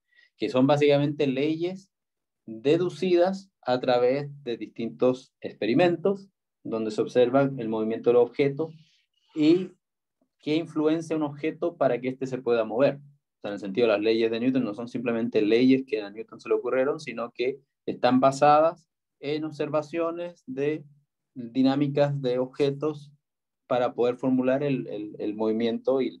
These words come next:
poder formular una de las bases de la mecánica, que es la que están viendo ustedes ahora. Entonces, digamos que tenemos tres leyes de Newton que sintetizan el por qué los objetos se mueven.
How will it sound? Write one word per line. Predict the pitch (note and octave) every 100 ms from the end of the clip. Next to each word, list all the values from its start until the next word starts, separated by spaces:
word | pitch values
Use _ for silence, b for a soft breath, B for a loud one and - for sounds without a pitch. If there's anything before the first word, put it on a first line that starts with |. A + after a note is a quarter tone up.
| _
poder | - G#2
formular | A2+ A2 A2+
una | A#2+ A2
de |
las | G#2 -
bases | A2+ A#2
de | G#2+
la | G2+
mecánica, | G2+ C#3+ C3 C#3+ - - - - - -
que |
es | G2
la | F#2+
que |
están | F#2+ - G2
viendo | G2 G2 F#2+
ustedes | F#2+ G#2 G2+ G2
ahora. | B2+ C3 - - _ _ _ _
Entonces, | _ D3+ E3
digamos | E3 F3+ F#3+
que | F#3+ F#3
tenemos | G3 D#3+ E3 E3+
tres | D#3+ F#3
leyes | E3 A2+ G2
de | G2
Newton | G2 - - _ _
que | - A2+
sintetizan | B2+ A2+ B2 D3+ D3+ D#3 D#3 - - _ -
el | B2
por | B2+ B2+
qué | D3
los | D3
objetos | C#3 D3 C3+
se | C3+
mueven. | D3 C#3+ F2+